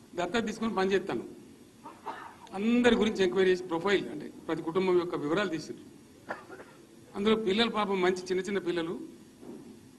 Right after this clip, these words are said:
వాళ్ళు మొద్దులోని ఇటు సాలు కొడతారు, అటు అజాబ కొడతారు. అసలు సంగతి ఏంటంటే కంటి పరీక్ష చేస్తే మనకి చూపు బాగాలేదు పాపం. వాడు మనిషి హుషారే ఉన్నాడు, చదువుకున్నాడు కానీ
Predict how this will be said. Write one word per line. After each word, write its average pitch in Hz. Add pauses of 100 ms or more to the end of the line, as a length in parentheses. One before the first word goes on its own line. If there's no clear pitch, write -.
(320)
వాళ్ళు 190
మొద్దులోని 226
ఇటు 214
సాలు 180
కొడతారు, 208 (680)
అటు 202
అజాబ 190
కొడతారు. 143 (1600)
అసలు 202
సంగతి 233
ఏంటంటే 226
కంటి 190
పరీక్ష 220
చేస్తే 202
మనకి 208
చూపు 214
బాగాలేదు 175
పాపం. 139 (1400)
వాడు 143
మనిషి 214
హుషారే 233
ఉన్నాడు, 226
చదువుకున్నాడు 202
కానీ 233